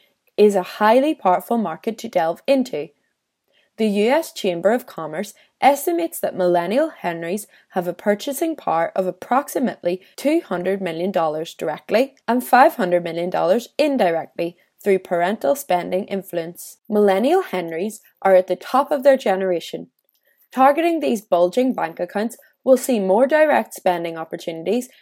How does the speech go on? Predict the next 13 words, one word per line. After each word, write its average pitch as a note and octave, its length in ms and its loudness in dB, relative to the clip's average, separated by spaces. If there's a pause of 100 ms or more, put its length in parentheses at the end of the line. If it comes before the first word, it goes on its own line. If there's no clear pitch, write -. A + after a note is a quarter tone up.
(220)
and E4+ 220 -2
have G#3 180 -2
the G3 80 -2
potential F#3 480 -6
to G#3+ 120 -12
foster F3+ 440 -2
lifetime F#3+ 640 -2
brand E3+ 400 -6
relationships. G#3+ 880 -6 (140)
Plus, C#4 420 2 (220)
Henrys E4 420 0
are D4+ 180 0
trendsetters. E3 920 -4